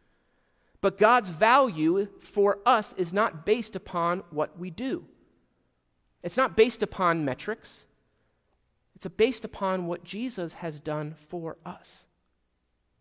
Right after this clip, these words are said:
So God's call in our lives is to still be obedient, to follow him, to step out in faithfulness, but the results are never what we are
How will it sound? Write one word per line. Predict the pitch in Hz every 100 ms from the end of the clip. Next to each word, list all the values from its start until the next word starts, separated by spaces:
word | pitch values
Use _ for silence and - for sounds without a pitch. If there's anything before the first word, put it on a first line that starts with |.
| _ _ _ _ _ _ _ _ _ _
So | - - -
God's | 202 233 202
call | - - 233 208 135 156
in | - 170
our | 170 165 156
lives | 147 185 247 117 101 - - _ _ _ _ _ -
is | 170 -
to | -
still | - 220 196
be | 170
obedient, | 143 131 208 294 143 131 240 - _ _ _ _ _ _ _
to | 151
follow | - 202 247 302 151
him, | 110 95 127 196 _ _ _ _ _ _ _ _ _ -
to |
step | - 240 233
out | 220
in | 214 151
faithfulness, | - - 240 339 - 196 139 110 - - - _ _ _ _ _ _ _ _ _ _ _ -
but | 220 - 175
the | 196
results | 185 170 247 269 196 -
are | 185 180
never | 196 226 220
what | 170 180
we | 170 151
are | 147 139